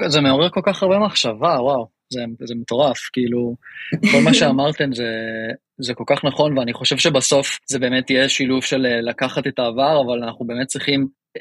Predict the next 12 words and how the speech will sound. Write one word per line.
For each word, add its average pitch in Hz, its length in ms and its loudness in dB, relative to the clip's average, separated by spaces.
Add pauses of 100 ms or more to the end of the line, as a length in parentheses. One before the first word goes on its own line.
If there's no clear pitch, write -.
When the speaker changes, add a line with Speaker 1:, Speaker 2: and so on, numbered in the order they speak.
Speaker 1:
ל-, 135 280 -2
להוקיר 147 400 4
את 127 60 0
מה 131 100 0
שקרה 127 400 2
בעבר, 127 500 2
ואת 120 120 -8
המסורת, 135 640 0
ואת 120 140 -6
המקומיות 117 540 -2
של 123 120 -2
ישראל, 123 480 0